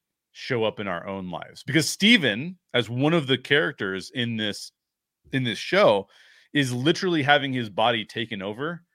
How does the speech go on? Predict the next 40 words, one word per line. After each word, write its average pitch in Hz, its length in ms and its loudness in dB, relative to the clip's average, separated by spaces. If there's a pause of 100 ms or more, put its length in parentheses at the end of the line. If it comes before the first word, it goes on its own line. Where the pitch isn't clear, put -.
(160)
and 127 160 -2
having 135 380 2
it 110 180 -10
do 123 180 -4
things 101 580 -8
that 107 140 -2
he 113 640 -6 (500)
would 120 260 -6
not 110 440 -2
agree 101 340 -8
with 87 400 -6 (260)
and 110 180 -10
does 123 220 -2
not 117 320 -6
want 104 260 -8
to 87 80 -12
happen. 98 380 -4 (500)
And 123 120 -4
so 135 180 4
we're, 139 360 4
we're 127 180 -2
left 131 240 0
with 127 120 -8
this 110 160 -10
thing 120 180 -4
of 101 80 -8
saying, 104 240 -6
like, 87 180 -10
what 117 160 -2
is 123 120 -6
control 104 800 -4 (380)
and 104 160 -8
what 123 100 2
does 131 100 0
it 123 60 -2
mean 120 180 -2
to 107 60 -8
be 107 140 -4
possessed 101 540 -6
by 87 460 -2